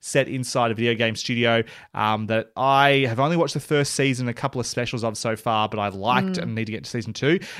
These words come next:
Speaker 2: Yeah,
Speaker 1: announcement
Speaker 2: me
Speaker 1: was
Speaker 2: too.
Speaker 1: made with a cute little video featuring, um, Rob McClany. McClany, is that how you say his name? Um, the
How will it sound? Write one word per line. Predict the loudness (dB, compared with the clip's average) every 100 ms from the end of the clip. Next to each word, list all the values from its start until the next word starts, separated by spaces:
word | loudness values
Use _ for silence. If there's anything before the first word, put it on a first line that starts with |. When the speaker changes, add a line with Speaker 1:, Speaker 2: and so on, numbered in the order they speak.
| 0
Speaker 2:
Yeah, |
Speaker 1:
announcement | 4 4 4
Speaker 2:
me | 0
Speaker 1:
was | 0
Speaker 2:
too. |
Speaker 1:
made | 2 4 2 0 -6 _ _ _
with | -2 -2
a |
cute | -2 -2 -2
little | 2 0
video | 2 4 4
featuring, | 4 0 0 2 2 0 -2
um, | 0 0 -2 0
Rob | 2 2 0
McClany. | -6 -8 -8 -14 -8 -2 0 0 0 -2 -4 -6
McClany, | -8 -4 -4 -2
is | -2
that |
how | -2
you |
say | 0 -2
his | 0
name? | -2 -4 -8 -20 0
Um, | 4 6 4 -2 0
the | 0